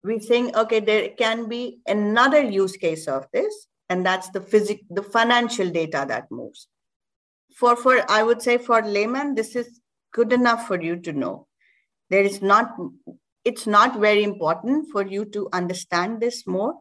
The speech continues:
What is more important in this space is because of people having this whole hype about not knowing,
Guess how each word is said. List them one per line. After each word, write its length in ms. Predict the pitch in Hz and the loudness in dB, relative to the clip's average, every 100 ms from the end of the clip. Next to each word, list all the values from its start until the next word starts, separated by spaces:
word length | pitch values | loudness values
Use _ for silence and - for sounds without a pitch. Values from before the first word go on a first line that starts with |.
| _ _ _ _ _ _ - | _ _ _ _ _ _ 0
What 200 | 185 220 | 4 6
is 160 | 254 | 4
more 260 | 214 214 233 | 2 2 2
important 640 | 214 196 175 180 247 285 | 0 0 0 2 2 -2
in 200 | 214 208 | -4 -4
this 200 | 190 208 | -2 -4
space 440 | - 208 220 294 - - | -6 -4 -4 -4 -10 -8
is 380 | 190 202 202 _ _ _ _ _ _ 170 | -6 -6 -12 _ _ _ _ _ _ -6
because 400 | 202 226 262 277 | -2 0 0 0
of 240 | 277 - | -6 -8
people 520 | 226 226 233 247 247 - _ _ _ _ _ _ _ - - - | -10 -4 -2 0 -2 -8 _ _ _ _ _ _ _ -16 -16 -2
having 280 | 196 208 208 | 0 2 0
this 160 | 202 | 0
whole 300 | - 202 208 | 0 2 2
hype 460 | - - 185 247 214 | 0 0 0 0 -2
about 440 | 180 165 170 175 | -2 -2 -2 -4
not 420 | 185 185 208 - | 0 0 0 -4
knowing, 640 | 160 165 226 214 170 339 | -8 -6 -4 -4 -6 -10